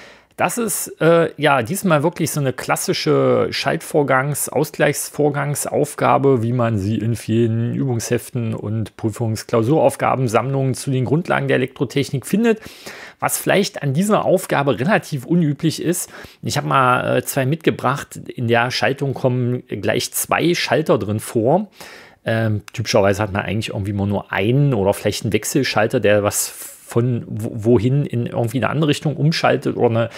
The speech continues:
eine Schaltung einschaltet, ausschaltet. Die Schalter, die ich hier mitgebracht habe, ich kann es mal kurz vorführen. Ich hoffe mal, ähm, also die haben ein wunderschönes Klickgeräusch. Definitiv ein Grund, den,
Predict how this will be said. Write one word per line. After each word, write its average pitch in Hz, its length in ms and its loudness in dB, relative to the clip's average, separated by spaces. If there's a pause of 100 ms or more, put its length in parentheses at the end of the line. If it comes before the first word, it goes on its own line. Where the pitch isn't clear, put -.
(340)
eine 110 380 2
Schaltung 131 460 0
einschaltet, 123 600 0
ausschaltet. 117 460 0 (240)
Die 101 100 -4
Schalter, - 380 2
die 90 80 0
ich - 80 -4
hier 101 100 -2
mitgebracht 95 420 -2
habe, 92 260 2 (260)
ich - 80 -20
kann - 100 -4
es - 140 -6
mal 95 80 -2
kurz - 240 -4
vorführen. 104 500 -2
Ich - 160 -6
hoffe 107 220 -2
mal, 92 260 2 (400)
ähm, 90 300 -6 (280)
also 85 160 -2
die 82 120 -4
haben 107 100 -2
ein 90 200 -2
wunderschönes 101 640 2
Klickgeräusch. 90 1000 0 (4000)
Definitiv 135 640 0
ein 117 240 0
Grund, 113 420 0
den, 107 680 -4